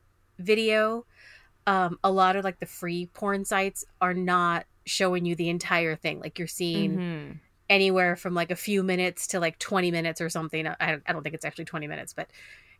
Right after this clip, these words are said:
Speaker 1: you know, you're seeing a portion of it, not the whole
Speaker 2: Mm-hmm.
Speaker 1: thing. So I think when you see the whole production, um,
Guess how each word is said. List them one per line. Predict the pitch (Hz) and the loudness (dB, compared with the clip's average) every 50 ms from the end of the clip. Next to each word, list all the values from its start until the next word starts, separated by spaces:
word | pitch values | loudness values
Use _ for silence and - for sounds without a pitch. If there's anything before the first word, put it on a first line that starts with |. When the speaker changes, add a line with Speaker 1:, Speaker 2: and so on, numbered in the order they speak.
| _ _ _ | _ _ _
Speaker 1:
you | 233 214 | 0 2
know, | 185 175 | 2 2
you're | - 202 202 208 | 2 2 2 2
seeing | - - - 220 208 202 208 - | 2 0 0 2 2 0 0 0
a | 185 - | -2 -2
portion | - - - 220 208 196 - - - 147 143 156 151 170 - _ - - _ _ - | -2 -2 0 0 0 0 0 -2 -4 -4 -6 -8 -12 -14 -16 _ -20 -20 _ _ -6
of | 165 151 156 | -4 -2 -2
it, | 156 - - | -2 -2 -2
not | 175 160 160 - | -2 -2 -2 0
the | - 196 | 0 0
whole | 185 175 185 | 0 0 0
Speaker 2:
Mm-hmm. | 180 | 0
Speaker 1:
thing. | 175 180 - - - - - - - - - - _ _ - | 0 0 -2 -2 -6 -12 -20 -20 -20 -20 -20 -20 _ _ -4
So | - 208 | 0 0
I | 190 196 | 2 2
think | - 220 208 - | 0 -2 -4 -2
when | 214 196 196 | -2 -2 0
you | 190 | -2
see | 180 - 196 190 | -2 -4 -4 -2
the | 185 180 | -2 -2
whole | 175 - - - 220 214 214 202 | -2 -2 0 2 4 4 4 2
production, | - - - 202 165 160 160 - - - 160 160 156 156 156 165 - _ _ _ _ _ _ _ _ _ _ _ _ _ - | 0 -2 -4 -2 0 0 -2 -2 -4 -4 -4 -4 -4 -6 -8 -10 -14 _ _ _ _ _ _ _ _ _ _ _ _ _ 2
um, | 190 180 170 165 160 156 156 151 156 160 165 175 | 4 4 4 2 0 -2 -4 -6 -10 -12 -14 -16